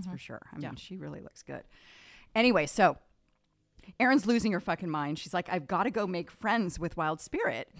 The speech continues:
Speaker 2: <laughs> So she walks out onto the dance floor up in front of the band, and she taps Wild Spirit on the shoulder. And Wild Spirit flips around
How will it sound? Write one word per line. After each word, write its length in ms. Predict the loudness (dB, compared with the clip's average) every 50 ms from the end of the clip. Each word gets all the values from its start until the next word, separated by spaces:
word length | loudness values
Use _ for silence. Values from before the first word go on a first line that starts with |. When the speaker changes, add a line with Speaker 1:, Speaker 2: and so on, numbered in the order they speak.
| -16 -8 -2
Speaker 2:
<laughs> 140 | 0 0 2 2 0
So 240 | -4 -4 2 4 6 6
she 320 | 6 4 2 0 0 0
walks 400 | 6 10 12 12 12 12 12 8 8 8
out 80 | 8
onto 220 | 8 6 6 4 4
the 100 | 2 2
dance 300 | 2 2 0 0 -2 -4
floor 320 | -2 0 2 2 2 0 -4 -10 -14 0 4
up 160 | 4 4 6
in 100 | 4 2
front 180 | 2 2 0 -2
of 40 | -2
the 60 | -2 -2 0
band, 320 | 2 2 2 2 0 -2 -6 -10 -20 -16 -8
and 140 | -6 -4 -4
she 180 | -4 -4 -6 -6
taps 460 | -8 -10 -2 2 4 4 4 2 2
Wild 300 | 4 4 6 6 4 2
Spirit 440 | -2 -6 -4 -4 -4 -4 -4 -8 -10 _ -10 -10 -10 -12 -12 -12 -12 -12 -12 -14 -16 -16 -14 -12 -14 -14 -14 -16 _ _ 4
on 140 | 4 6
the 80 | 4 2
shoulder. 520 | 0 2 4 4 4 4 2 -2 -4 -6 -10 _ _ _ _ _ _ _ _ _ _ _ -14 _
And 220 | 0 2 2 4 6
Wild 240 | 8 8 8 8 6
Spirit 520 | 4 4 6 6 6 6 4 2 -2 -16 _ _
flips 600 | -20 -16 -12 -8 -4 0 2 2 2 2 0 -4
around 540 | -2 0 2 2 4 4 4 2 0 -2